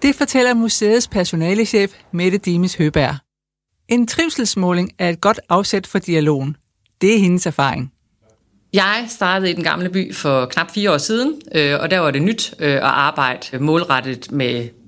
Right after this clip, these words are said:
Speaker 2: H R, øh, personaleudvikling i den gamle by. Det stod hurtigt klart for mig,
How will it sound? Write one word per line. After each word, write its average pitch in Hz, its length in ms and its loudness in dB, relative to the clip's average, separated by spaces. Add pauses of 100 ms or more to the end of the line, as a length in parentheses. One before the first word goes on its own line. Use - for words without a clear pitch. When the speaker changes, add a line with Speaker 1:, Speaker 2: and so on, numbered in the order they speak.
(680)
Speaker 2:
H - 120 -8
R, 143 380 2 (120)
øh, 131 180 -2
personaleudvikling 139 1040 -2
i - 20 -6
den 127 100 -6
gamle 117 220 -8
by. 120 200 -10 (840)
Det 196 100 2
stod 190 140 -4
hurtigt 220 260 2
klart 208 220 0
for 170 120 -2
mig, 180 160 -2